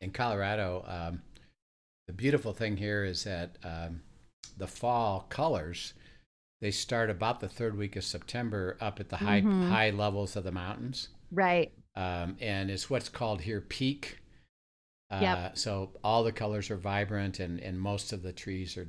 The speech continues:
Speaker 1: are, uh, you know, uh, changed. And so we in Colorado, and Lynn and I do this, um, we go up there
Speaker 2: Mm-hmm.
Speaker 1: and we, uh, experience it,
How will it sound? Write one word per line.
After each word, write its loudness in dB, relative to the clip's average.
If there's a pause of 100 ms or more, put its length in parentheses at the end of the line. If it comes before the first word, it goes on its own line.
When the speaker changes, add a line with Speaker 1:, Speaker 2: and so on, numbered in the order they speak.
(120)
Speaker 1:
are, -6
uh, -10 (160)
you -8
know, -6 (220)
uh, -12
changed. -6 (720)
And -2
so 2
we 2
in 2
Colorado, 0
and 0
Lynn 0
and -2
I 0
do -2
this, -2
um, -6 (360)
we -2
go 2
up 0
there -8 (800)
Speaker 2:
Mm-hmm. 4
Speaker 1:
and 4
we, 2 (200)
uh, -2
experience -2
it, -4